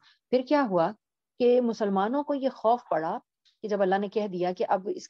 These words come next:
साल के साथ बाद नहीं आना है तुमने, तो उनको ये खौफ पड़ा,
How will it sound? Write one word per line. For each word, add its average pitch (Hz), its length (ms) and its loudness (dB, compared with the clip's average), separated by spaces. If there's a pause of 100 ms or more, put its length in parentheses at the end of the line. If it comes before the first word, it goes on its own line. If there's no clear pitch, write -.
साल 175 180 0
के 208 100 -6
साथ 185 260 0
बाद 170 240 0
नहीं 196 220 -4
आना 170 220 -2
है 165 140 -6
तुमने, 180 340 -4 (400)
तो 240 80 6
उनको 285 260 8
ये 294 140 6
खौफ 226 320 6
पड़ा, 196 300 4